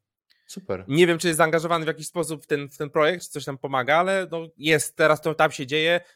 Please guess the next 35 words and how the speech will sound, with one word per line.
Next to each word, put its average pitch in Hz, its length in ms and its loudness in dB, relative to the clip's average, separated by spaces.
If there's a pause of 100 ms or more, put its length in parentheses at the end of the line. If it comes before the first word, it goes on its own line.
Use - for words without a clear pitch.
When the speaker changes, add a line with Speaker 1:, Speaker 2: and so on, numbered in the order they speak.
Speaker 2:
i 135 280 -14
widziałem 143 320 2
po - 60 -20
prostu 143 200 -12
na 135 100 -2
jego 135 120 -2
Instagramie 127 440 -4
przypadkiem, 123 440 -6
że, 113 140 0
Speaker 1:
Pamiętajcie, 123 460 2
Speaker 2:
że 120 60 2
jest 104 380 0
w - 20 -20
tym 127 100 -14
miejscu. 117 240 -8
Napisałem 127 340 4
do 165 40 -2
niego 160 140 0
Speaker 1:
zamiast 107 80 -4
Speaker 2:
może. 147 100 2 (120)
Speaker 1:
jechać 143 140 -2
na 139 120 0
Dominikanę 127 640 -2
albo 123 140 -4
Honduras, 123 460 -2
zawsze 131 300 0
musicie 120 180 -8
przyjechać - 260 -8
na 120 80 -6
Maderę. 120 400 0
Tu 147 140 -8
są 143 140 -8
podatki 131 420 -4
dużo 185 340 4
większe, 156 520 2